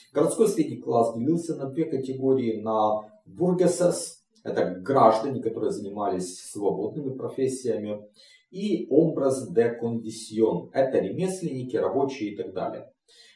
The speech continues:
Э, крепостных крестьян Альтамира Кривия называют колоннами. Ну, по-видимому, это вот такая калька с римских времен, и существовала преемственность такая правовая от римского колоната.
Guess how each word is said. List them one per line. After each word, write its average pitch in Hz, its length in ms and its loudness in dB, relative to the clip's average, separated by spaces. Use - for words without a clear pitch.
Э, 107 280 4
крепостных 175 460 0
крестьян 98 420 -6
Альтамира 101 500 -4
Кривия 104 340 -2
называют 101 500 -2
колоннами. 165 680 0
Ну, - 160 -8
по-видимому, 113 580 -6
это 90 140 -8
вот - 220 -10
такая 90 340 -6
калька - 380 0
с - 160 -14
римских 127 440 -10
времен, 127 600 -4
и 90 680 -8
существовала 98 640 -4
преемственность 113 680 -4
такая - 320 -4
правовая 104 680 2
от 107 180 -6
римского 95 420 -2
колоната. 92 640 0